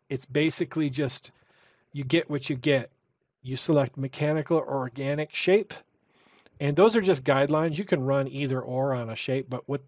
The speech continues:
organic is gonna be more free to follow the shape of the part. Mechanical is trying to, gonna try to keep the surface patches more structured and more cad-like if possible, and then run it. Um, so auto surface is basically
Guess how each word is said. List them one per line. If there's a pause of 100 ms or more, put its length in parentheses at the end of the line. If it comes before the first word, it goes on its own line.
(300)
organic
is
gonna
be
more
free
to
follow
the
shape
of
the
part. (320)
Mechanical
is
trying
to, (180)
gonna
try
to
keep
the
surface
patches
more
structured (380)
and
more
cad-like
if
possible, (400)
and
then
run
it. (1080)
Um,
so
auto
surface
is
basically